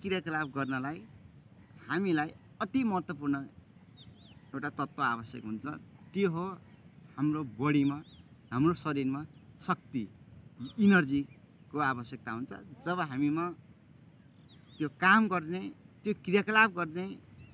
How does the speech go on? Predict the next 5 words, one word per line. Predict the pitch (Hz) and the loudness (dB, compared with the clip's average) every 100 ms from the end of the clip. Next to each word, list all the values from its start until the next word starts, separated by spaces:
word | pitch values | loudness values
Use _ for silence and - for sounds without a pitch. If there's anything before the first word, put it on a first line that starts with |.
| - - | -20 -10
हामीसँग | 135 170 - 151 165 | -2 -2 -2 -6 2
इनर्जी | 156 160 156 135 | 2 2 0 -2
हुन्छ | 120 156 170 196 - - | -2 -4 -8 -10 -18 -14
र | 151 | -10
हामी | 151 139 156 | -6 0 0